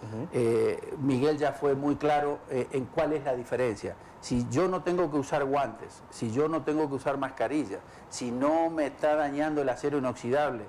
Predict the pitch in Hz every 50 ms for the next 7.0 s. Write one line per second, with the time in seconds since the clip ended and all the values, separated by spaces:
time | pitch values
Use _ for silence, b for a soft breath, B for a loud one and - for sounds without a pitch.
0 | B B B B B B - 131 123 123 127 131 139 147 147 143 131 127 123 120
1 | 113 110 110 113 120 120 113 120 110 110 123 123 120 123 131 151 160 147 131 139
2 | 135 127 127 123 123 123 123 135 156 165 151 143 139 135 127 120 123 120 - 117
3 | - - 151 151 160 180 - B B B B B B B - - 117 113 135 139
4 | 131 151 139 156 - - 127 123 143 160 160 143 151 151 156 165 - - 135 -
5 | - - 143 135 135 151 147 143 139 127 110 - 139 143 135 131 123 120 117 110
6 | - 110 110 107 104 - 92 76 - 143 156 190 214 247 254 208 175 131 104 -